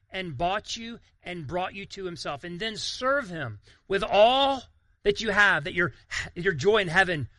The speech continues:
might be up beyond what you can think or imagine. For my friends not trusting in Christ, if you want to learn more about this, talk to the friend who brought you,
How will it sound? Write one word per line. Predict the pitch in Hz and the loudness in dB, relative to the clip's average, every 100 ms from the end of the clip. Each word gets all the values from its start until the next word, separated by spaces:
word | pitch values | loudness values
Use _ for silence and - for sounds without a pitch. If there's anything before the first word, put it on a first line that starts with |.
| _ | _
might | 180 190 | 2 2
be | 170 170 | 4 4
up | 175 - | 4 2
beyond | 165 180 185 170 | 2 6 4 2
what | - | -2
you | 165 | -6
can | 160 | -6
think | 131 175 147 | -4 -4 -2
or | 143 | 0
imagine. | 127 107 98 - _ _ _ _ _ _ _ _ _ | 2 2 -2 -12 _ _ _ _ _ _ _ _ _
For | - | 0
my | 202 | 0
friends | - 220 220 160 | 2 4 4 4
not | 202 - | 0 0
trusting | - 214 208 | 2 2 2
in | 196 | -2
Christ, | 196 151 | 0 0
if | 160 | 0
you | |
want | 247 | 0
to | 233 | 2
learn | 214 | 2
more | 180 185 220 | 4 4 4
about | 170 165 175 - | 6 4 4 0
this, | 131 110 - | -6 -6 -4
talk | 220 233 | -4 -4
to | |
the | 196 | -6
friend | - 214 | -4 -4
who | 180 | -2
brought | 127 175 220 - | 0 2 2 -2
you, | 233 | -8